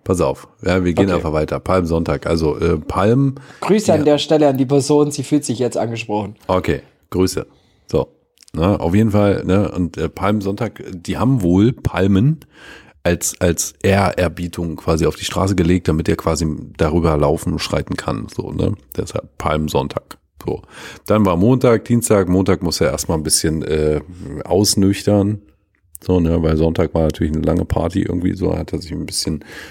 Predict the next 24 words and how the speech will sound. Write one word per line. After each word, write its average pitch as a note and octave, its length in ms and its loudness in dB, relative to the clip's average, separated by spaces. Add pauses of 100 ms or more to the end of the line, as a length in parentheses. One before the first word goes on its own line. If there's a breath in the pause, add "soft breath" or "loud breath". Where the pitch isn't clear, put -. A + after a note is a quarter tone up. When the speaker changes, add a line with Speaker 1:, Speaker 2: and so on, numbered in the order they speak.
(160 loud breath)
Speaker 1:
äh, F2 140 -2 (100)
war E2 260 -4
Tempelreinigung F#2 760 0
angesagt, G2 580 0
also D#2+ 280 2
die D#2+ 140 0
haben E2 180 2
im F#2 160 2
Tempel G2 300 0
gefeiert, G#2 460 0
so G#2 100 0
würde A2 120 4
ich's G#2+ 120 -2
mal G#2+ 140 2
sagen, A#2 340 2 (1700 loud breath)
ne, G#2 280 2 (240)
und, F2 320 2
ähm, D#2+ 460 0 (1160)
musste E2+ 340 0
erstmal - 260 0
aufräumen - 320 -4
am D#2 100 -2
Montag, - 420 -4 (220)
so. G2+ 280 -6